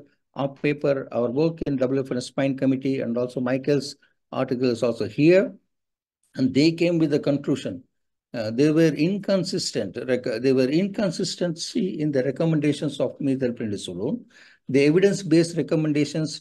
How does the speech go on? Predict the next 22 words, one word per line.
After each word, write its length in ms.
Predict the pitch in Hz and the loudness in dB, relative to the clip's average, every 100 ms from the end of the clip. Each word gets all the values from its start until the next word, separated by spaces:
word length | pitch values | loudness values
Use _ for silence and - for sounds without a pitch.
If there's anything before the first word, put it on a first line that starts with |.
| - | -4
tended 480 | 156 156 165 165 - | 0 2 0 -2 -4
to 140 | 131 | -2
recommend 580 | 123 131 180 175 165 151 | -2 0 0 2 0 -2
against 580 | 123 151 190 196 - _ _ _ _ _ - | -2 0 0 -2 -8 _ _ _ _ _ -4
using 380 | 139 143 143 131 | -2 0 0 0
M 120 | 123 | 0
P 160 | 120 | 0
S 120 | - 120 | -2 -6
S, 120 | 113 | -4
whereas 560 | 113 131 107 143 - - _ _ _ _ | 0 2 2 0 -2 -14 _ _ _ _
when 180 | 120 151 | -2 -2
you 140 | 196 170 | 0 0
do 100 | 185 | 2
have 200 | 165 165 | 2 -2
a 40 | |
consensus-based 1080 | - 151 156 202 190 - 170 143 143 143 123 | -2 -2 0 -2 -2 -2 -4 0 -2 -2 -6
recommendation, 760 | 117 151 135 123 120 - 131 | -6 0 0 0 -4 -4 -4
they 120 | 123 117 | -2 -2
tend 260 | 135 151 | -2 0
to 80 | 135 | 0
recommend 440 | 113 113 127 120 - | 0 0 0 0 -6
for. 440 | - 113 82 | -2 -2 -2